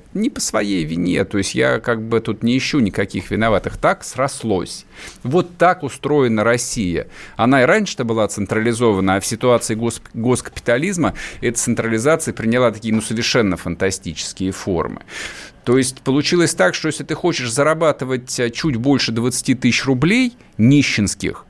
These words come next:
на которые ты обречен в любом, а, русском провинциальном городе,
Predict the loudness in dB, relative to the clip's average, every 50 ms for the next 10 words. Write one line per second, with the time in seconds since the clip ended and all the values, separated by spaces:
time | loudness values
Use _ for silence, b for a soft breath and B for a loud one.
0 | _ -6 -4 -2 2 2 0 2 2 0 0 0 2 4 4 4 4 2 0 -4
1 | -4 -2 0 0 0 0 0 0 -2 0 2 4 4 4 4 4 4 2 2 2
2 | 2 2 2 2 2 2 2 2 0 0 -2 -2 -2 0 0 0 2 0 0 0
3 | 2 2 2 2 2 0 -2 -4 -4 -2 0 0 0 0 -2 -4 -8 -12